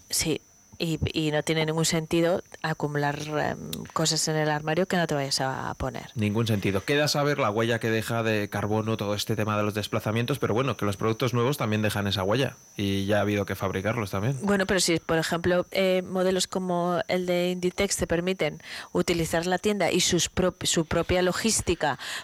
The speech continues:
Speaker 1: para
Speaker 2: Claro.
Speaker 1: eso, no
Speaker 2: Queda,
Speaker 1: estaría mal.
Speaker 2: queda saber el cómo va a
Speaker 1: Los
Speaker 2: funcionar, ¿eh?
Speaker 1: detalles,
Speaker 2: De
Speaker 1: ¿no?
Speaker 2: momento
Speaker 1: Vale.
Speaker 2: se sabe un poco, eh, lo grosso, nos queda conocer lo fino, pero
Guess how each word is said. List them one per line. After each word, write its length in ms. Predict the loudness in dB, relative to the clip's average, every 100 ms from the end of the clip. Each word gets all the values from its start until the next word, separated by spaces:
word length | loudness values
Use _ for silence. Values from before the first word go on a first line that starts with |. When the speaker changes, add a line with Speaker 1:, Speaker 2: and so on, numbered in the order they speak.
| -2
Speaker 1:
para 200 | 0 2
Speaker 2:
Claro. 100 | 2
Speaker 1:
eso, 300 | 2 2 0 -4 -4
no 100 | 0
Speaker 2:
Queda, 20 | 2
Speaker 1:
estaría 280 | 2 2 0
mal. 160 | 0
Speaker 2:
queda 200 | 0 0
saber 340 | 0 0 0 0
el 120 | -2
cómo 220 | -2 -2
va 60 | -2
a 20 |
Speaker 1:
Los 40 | 0
Speaker 2:
funcionar, 240 | 0 2
¿eh? 80 | 2
Speaker 1:
detalles, 300 | 2 2 2
Speaker 2:
De 100 | 0
Speaker 1:
¿no? 60 |
Speaker 2:
momento 520 | 0 0 0 0 0 0
Speaker 1:
Vale. 180 | -2
Speaker 2:
se 140 | -2 -4
sabe 220 | -2 -2
un 60 | -2
poco, 260 | -2 0 0
eh, 420 | 0 0 -2 -2
lo 160 | -2 0
grosso, 400 | 0 0 0 -2 -6
nos 180 | -8 -6
queda 600 | -2 0 0 0 -2 -4
conocer 340 | -6 -4 -2 -2
lo 80 |
fino, 340 | 0 -2 -4 -12 -4
pero 720 | 0 2 4 2 2 -2 -6